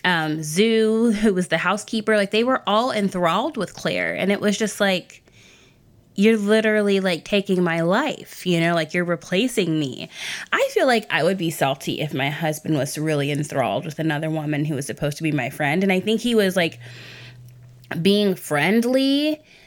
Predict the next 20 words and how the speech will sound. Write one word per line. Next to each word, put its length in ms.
But 320
as 280
the 100
story 360
goes 300
on, 200
it's 180
like 160
it 160
builds 340
this 200
tension 520
where 440
Irene 380
doesn't 280
know 180
if 100
he 120
likes 360
her. 440